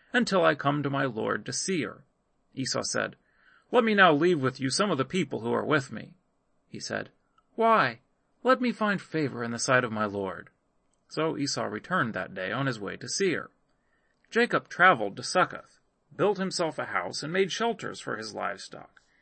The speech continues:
Therefore, the name of the place is called Succoth. Jacob came in peace to the city of Shechem,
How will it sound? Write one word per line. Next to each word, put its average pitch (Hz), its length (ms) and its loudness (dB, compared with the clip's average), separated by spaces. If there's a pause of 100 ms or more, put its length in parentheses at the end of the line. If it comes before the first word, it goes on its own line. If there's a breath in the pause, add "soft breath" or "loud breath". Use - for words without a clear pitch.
(160)
Therefore, 156 580 2 (220)
the 190 100 -4
name 226 180 0
of 214 140 2
the 196 60 0
place 127 580 -4
is 151 140 -4
called 107 340 -2
Succoth. - 600 -2 (760)
Jacob 196 380 2
came 233 240 -2
in 220 100 -2
peace 117 360 -4
to 131 100 -6
the 131 100 -2
city 139 320 0
of 123 100 -6
Shechem, 135 460 0